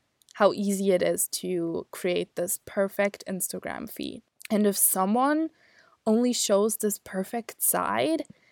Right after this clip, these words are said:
they might be seen as a, I don't know, hashtag goals, hashtag I don't know what, but still, people just can't really relate.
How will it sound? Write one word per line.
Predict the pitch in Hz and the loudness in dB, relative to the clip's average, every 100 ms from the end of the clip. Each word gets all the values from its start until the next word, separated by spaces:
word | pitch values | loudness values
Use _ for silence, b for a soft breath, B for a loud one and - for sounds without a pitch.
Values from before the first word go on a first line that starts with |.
| b b b _ - | b b b _ 4
they | 214 | 6
might | 214 202 208 | 6 4 4
be | - 311 | 2 2
seen | - 269 262 | 4 2 4
as | 220 208 | 4 4
a, | 202 190 185 - - - | 4 2 -2 -6 -18 -14
I | 185 180 | -6 -4
don't | 175 | -2
know, | 175 180 175 160 - - | -2 0 -2 -4 -10 -4
hashtag | 202 214 - 202 190 - | -2 -2 -2 -4 -4 4
goals, | 208 214 196 180 180 - | 6 6 4 0 -6 -6
hashtag | 196 190 - - 202 196 190 | -4 -4 -6 -4 0 0 -2
I | 202 247 | -2 2
don't | 294 | 4
know | 214 185 | 4 2
what, | 180 175 - - - | 2 0 -2 -10 -2
but | 226 - | 0 4
still, | - - 254 262 269 - _ _ _ _ _ | 4 6 4 6 2 -2 _ _ _ _ _
people | - 269 320 339 | -8 -6 0 -2
just | - 311 - | 0 -6 -6
can't | - - 240 247 | -12 -6 -6 -2
really | 294 285 | -2 0
relate. | 254 233 240 320 285 | 0 -2 0 0 -2